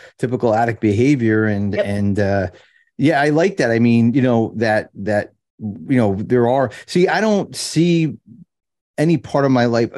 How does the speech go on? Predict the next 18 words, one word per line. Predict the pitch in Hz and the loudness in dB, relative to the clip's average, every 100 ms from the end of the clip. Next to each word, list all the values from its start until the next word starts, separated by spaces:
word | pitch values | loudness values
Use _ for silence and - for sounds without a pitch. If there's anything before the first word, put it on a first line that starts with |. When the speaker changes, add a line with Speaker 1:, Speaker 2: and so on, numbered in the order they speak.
| 113 | -6
Speaker 1:
God, | 143 180 156 147 - | -4 -2 -2 -2 -2
I, | 120 - 135 | -6 -4 -2
I | 160 | -2
have | 123 143 120 | -2 -4 -4
God | 123 120 110 | -2 0 0
in | 110 | 0
every | 110 110 | 0 -2
part | - 101 | -4 -4
of | 98 | -4
my | 92 | -2
life, | 92 80 - - | -2 -2 -6 -8
no | 92 | -4
matter | 92 87 | -2 -2
what. | 82 80 - - - - - | -2 -2 -4 -10 -20 -18 -4
Um, | 101 92 | -2 0
I | 104 | -2
thank | 110 107 | 0 -2
God. | 92 98 101 90 | 0 0 -2 -4